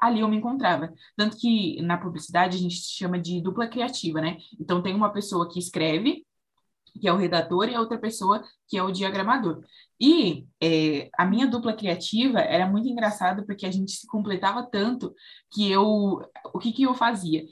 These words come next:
Eu deixava todos os textos prontos, deixava, tipo, é, todo o conceito preparado pra ela em textos, pra que ela lesse e entendesse o que eu queria. E, e, tipo, e eu já tava com tudo na minha cabeça do jeito que eu queria que fosse.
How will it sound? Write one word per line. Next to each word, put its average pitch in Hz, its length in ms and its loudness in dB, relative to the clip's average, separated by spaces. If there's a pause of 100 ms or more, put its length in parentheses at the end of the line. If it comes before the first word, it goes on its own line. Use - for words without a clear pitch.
(160)
Eu 185 100 2
deixava 202 380 2
todos 226 280 2
os 269 160 0
textos 220 380 -4
prontos, 208 420 0
deixava, 196 400 -2
tipo, 190 360 -8 (220)
é, 147 220 -2
todo 226 220 4
o 302 40 4
conceito 294 580 2
preparado 202 480 0
pra 190 160 2
ela 180 180 2
em 190 140 -2
textos, 180 420 0
pra 185 140 -2
que 190 100 -4
ela 180 140 4
lesse 180 380 2
e - 20 2
entendesse 202 440 2
o - 20 -6
que 233 60 -2
eu 214 80 -2
queria. 202 440 0 (720)
E, 254 760 6
e, 226 100 2
tipo, - 480 -2
e 220 140 2
eu 214 160 4
já 220 120 4
tava 220 220 4
com 254 160 -2
tudo 262 220 2
na 330 80 2
minha 302 120 2
cabeça 247 360 0
do 226 100 -2
jeito 226 220 0
que 294 60 0
eu 277 60 -2
queria 269 200 -2
que - 40 -20
fosse. - 320 -2